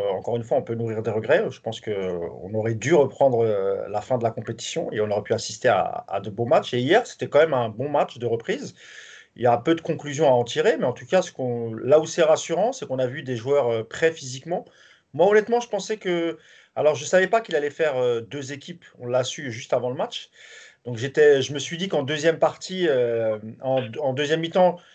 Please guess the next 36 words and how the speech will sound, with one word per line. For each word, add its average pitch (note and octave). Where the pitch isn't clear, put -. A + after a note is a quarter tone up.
je -
me -
suis A#2+
dit C#3
l'équipe, C#3+
elle C3
allait A#2+
souffrir. E3+
Mais B2+
bon, D3+
comme, C3
euh, A#2+
il A2+
a A#2
quasiment B2+
changé, C3
je -
crois D3
qu'il C3
n'y A#2
a A2+
que A#2
Baker C#3
qui -
était A#2
resté A#2
en, A2
en G2
deuxième A#2
mi-temps D3+
et -
a-, G2+
avant A2
de, G#2+
de F#2
sortir. -